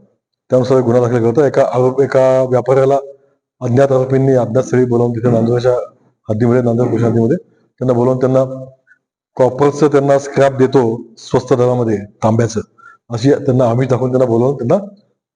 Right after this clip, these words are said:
त्यांच्याकडून ते त्यांची फसवणूक केली होती, त्यांच्याकडून पैसे लुटले होते.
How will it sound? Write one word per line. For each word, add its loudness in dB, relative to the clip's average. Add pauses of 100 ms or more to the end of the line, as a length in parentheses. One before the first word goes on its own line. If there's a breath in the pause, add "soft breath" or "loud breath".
(300)
त्यांच्याकडून 2
ते 4
त्यांची -2
फसवणूक 0
केली 2
होती, -2 (440 loud breath)
त्यांच्याकडून -2
पैसे -2
लुटले 0
होते. 2